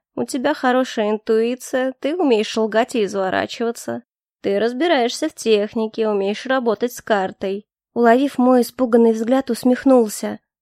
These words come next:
«Да-да, во всех комнатах стоят камеры.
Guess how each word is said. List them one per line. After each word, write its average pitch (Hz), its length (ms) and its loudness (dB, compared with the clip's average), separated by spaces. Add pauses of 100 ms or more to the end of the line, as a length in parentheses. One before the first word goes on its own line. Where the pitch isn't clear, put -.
(160)
«Да-да, 220 1000 -2
во 214 220 0
всех - 280 -2
комнатах 247 480 0
стоят 220 420 -2
камеры. 208 640 0